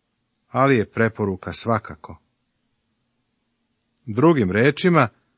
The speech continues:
Jovan poručuje: „Vi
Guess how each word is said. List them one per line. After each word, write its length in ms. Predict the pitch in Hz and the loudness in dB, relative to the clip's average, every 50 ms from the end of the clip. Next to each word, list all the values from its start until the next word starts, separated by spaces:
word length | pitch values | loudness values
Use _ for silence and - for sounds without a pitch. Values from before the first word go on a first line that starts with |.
| _ _ _ _ _ _ _ _ _ _ _ _ _ _ _ - | _ _ _ _ _ _ _ _ _ _ _ _ _ _ _ -18
Jovan 520 | 101 101 110 135 135 139 127 127 117 110 - - - _ | -6 0 4 4 6 6 6 4 2 0 -4 -10 -12 _
poručuje: 680 | - 127 123 110 95 87 - - - 95 85 78 - _ _ _ _ _ _ _ _ _ _ _ _ _ _ _ _ _ - | -2 0 2 2 0 -2 -6 -8 -8 -8 -8 -10 -12 _ _ _ _ _ _ _ _ _ _ _ _ _ _ _ _ _ -14
„Vi 440 | 113 98 101 127 143 151 160 165 | -12 -4 -2 0 2 2 2 0